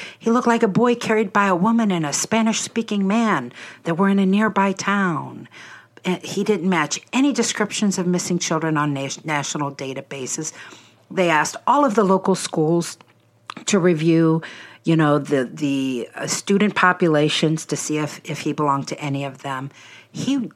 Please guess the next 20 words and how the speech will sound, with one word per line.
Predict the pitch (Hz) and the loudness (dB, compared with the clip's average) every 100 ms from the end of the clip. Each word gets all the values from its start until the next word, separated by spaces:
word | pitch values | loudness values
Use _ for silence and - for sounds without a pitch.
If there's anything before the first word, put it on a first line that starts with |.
| - | -2
definitely | 226 262 156 123 101 143 | 0 0 0 -2 -2 0
wasn't | 147 143 131 | 0 0 -2
local, | 135 143 - - | -2 -2 -4 -8
so | - 151 | -4 -4
he | |
certainly | 151 - - 240 156 151 | -2 -4 -2 -2 -2 -4
didn't | 147 131 | -4 -8
walk | 131 131 139 - | -4 -4 -4 -8
there. | 107 - - - - - - - - - | -14 -12 -14 -16 -20 -20 -20 -20 -10 0
And | 190 190 | 2 2
with | 196 | 0
fewer | - 240 269 277 | -2 0 2 2
than | 190 135 - | 2 -4 -6
eight | - 254 - | -4 -4 2
thousand | 226 220 220 196 | 2 2 0 -2
people | - 214 214 208 - | -2 -4 -4 -4 -2
in | 165 | 0
the | 151 | 0
entire | 143 - - - 233 240 233 | -2 -6 -6 -4 -4 -4 -4
county, | - 214 226 240 175 - | -6 -2 0 2 0 -4